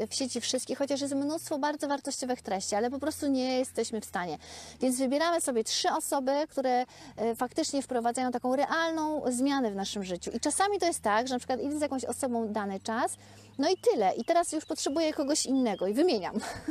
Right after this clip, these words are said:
<laughs> I po prostu Wam też, e, jakby do tego Was zachęcam, e, bo po trochu od każdego, to znaczy w zasadzie nic. Ale jeżeli, e, jesteśmy z kimś, e, dłużej,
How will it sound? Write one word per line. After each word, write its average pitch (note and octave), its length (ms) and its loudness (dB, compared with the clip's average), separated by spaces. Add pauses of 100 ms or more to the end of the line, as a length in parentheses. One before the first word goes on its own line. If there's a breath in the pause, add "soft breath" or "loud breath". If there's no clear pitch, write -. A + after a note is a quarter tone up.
(140)
<laughs> - 500 -12
I B3+ 40 -2
po C4+ 80 -2
prostu D#4 400 0
Wam D#4 220 2
też, - 400 0
e, B3 280 2
jakby A#3+ 260 -2 (100)
do A#3 340 -2
tego C#4+ 260 0
Was C4+ 160 0
zachęcam, B3+ 640 0 (480 loud breath)
e, A#3 300 2
bo C4+ 160 0
po D#4+ 140 -2
trochu - 340 0
od C#4+ 160 0
każdego, C#4+ 680 2
to C#4+ 80 -2
znaczy C#4 260 -2
w - 20 -2
zasadzie B3+ 380 0
nic. A3 280 0 (140)
Ale G3+ 200 0
jeżeli, C#4 460 2 (920)
e, A#3 360 6
jesteśmy C4+ 600 4
z - 100 -2
kimś, A#3 440 0
e, A3+ 200 2
dłużej, A3 640 2